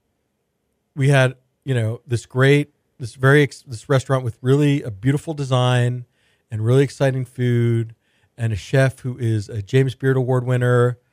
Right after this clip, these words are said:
Food and Wine Best New Chef, won Top Chef Texas.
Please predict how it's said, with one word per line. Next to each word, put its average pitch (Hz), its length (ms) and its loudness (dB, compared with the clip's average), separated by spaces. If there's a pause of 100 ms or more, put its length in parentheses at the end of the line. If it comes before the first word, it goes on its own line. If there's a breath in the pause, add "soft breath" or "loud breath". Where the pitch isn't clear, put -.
(200)
Food 147 220 0
and 151 100 0
Wine 135 160 4
Best 127 260 -2
New 127 80 -6
Chef, 117 680 -2 (520)
won 135 360 2
Top - 320 -4
Chef - 360 -2
Texas. - 800 -6